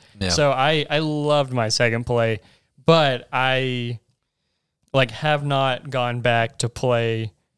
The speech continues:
Speaker 2: it too much more again. I did
Speaker 1: Yeah.
Speaker 2: play the permadeath thing a couple of times
Speaker 1: If you
Speaker 2: where
Speaker 1: die once, you have to start the entire
Speaker 2: you have
Speaker 1: game
Speaker 2: to start
Speaker 1: over.
Speaker 2: the entire game over. And I tell you what,
Speaker 1: That's insane.
Speaker 2: you haven't lived until you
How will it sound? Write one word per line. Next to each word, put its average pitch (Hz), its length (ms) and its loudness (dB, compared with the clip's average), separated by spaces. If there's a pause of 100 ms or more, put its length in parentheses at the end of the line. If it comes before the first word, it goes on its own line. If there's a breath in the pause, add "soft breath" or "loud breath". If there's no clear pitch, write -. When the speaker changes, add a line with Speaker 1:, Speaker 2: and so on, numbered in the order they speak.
(260)
Speaker 2:
it 120 280 0 (520)
too 165 160 2
much 143 300 4
more 131 220 2
again. 120 300 0
I 120 120 0
did 151 260 0
Speaker 1:
Yeah. 185 120 -2
Speaker 2:
play 143 240 0
the 120 160 -6
permadeath 143 540 0 (320)
thing 143 320 2
a 143 80 -4
couple 143 280 0
of 135 100 -4
times 135 460 0
Speaker 1:
If 101 120 -8
you 110 60 0
Speaker 2:
where 127 80 0
Speaker 1:
die 107 220 2
once, 110 400 0
you 98 80 -4
have 98 80 -2
to - 60 -8
start 98 200 -4
the 98 60 -8
entire 95 220 -6
Speaker 2:
you - 40 2
have 139 100 0
Speaker 1:
game 135 100 -4
Speaker 2:
to - 80 -2
start 135 200 -2
Speaker 1:
over. 127 60 -4
Speaker 2:
the 131 60 -4
entire 127 420 -4
game 123 200 0
over. 123 200 2
And 120 100 2
I 135 60 4
tell 185 180 2
you 151 100 2
what, 127 300 2
Speaker 1:
That's - 140 -8
insane. 92 540 -6
Speaker 2:
you 160 160 0
haven't 131 460 -2
lived 123 480 0 (160)
until 127 360 0
you 113 200 0